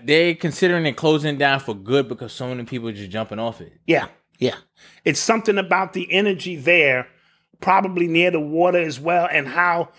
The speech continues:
Speaker 2: it's structured, the geometry of it.
Speaker 1: 'Cause I'm, 'cause
Speaker 2: But
Speaker 1: of
Speaker 2: who's jumping? Are black people jumping?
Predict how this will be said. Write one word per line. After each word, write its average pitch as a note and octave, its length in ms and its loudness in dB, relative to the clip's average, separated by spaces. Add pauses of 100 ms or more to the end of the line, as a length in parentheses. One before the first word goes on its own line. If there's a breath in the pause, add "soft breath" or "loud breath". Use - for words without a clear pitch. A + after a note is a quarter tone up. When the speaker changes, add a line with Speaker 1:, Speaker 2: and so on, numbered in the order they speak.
(160 soft breath)
Speaker 2:
it's D3+ 180 -4
structured, F#3+ 600 -4
the D3 80 -2
geometry E3+ 760 0
of C#3 120 0
it. - 20 -4
Speaker 1:
'Cause G#3 180 4
I'm, F#3+ 260 2 (180)
'cause F3+ 120 -4
Speaker 2:
But E3 220 4
Speaker 1:
of - 60 -10
Speaker 2:
who's G#3+ 280 2
jumping? F#3 520 -2
Are C3+ 100 0
black D3 260 2
people B3 240 -2
jumping? - 400 -6